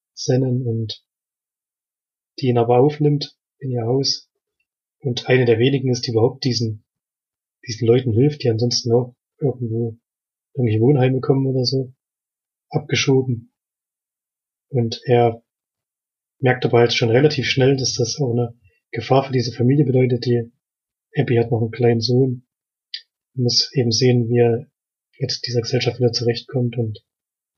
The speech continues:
auch wie er natürlich mit seiner Vergangenheit zurechtkommt, die er mit sich rumträgt.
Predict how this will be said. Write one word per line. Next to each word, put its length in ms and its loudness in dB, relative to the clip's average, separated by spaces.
auch 180 0
wie 100 4
er 100 6
natürlich 320 2
mit 80 0
seiner 200 4
Vergangenheit 380 0
zurechtkommt, 460 -4
die 80 -4
er 160 -6
mit 120 -6
sich 180 -6
rumträgt. 600 -4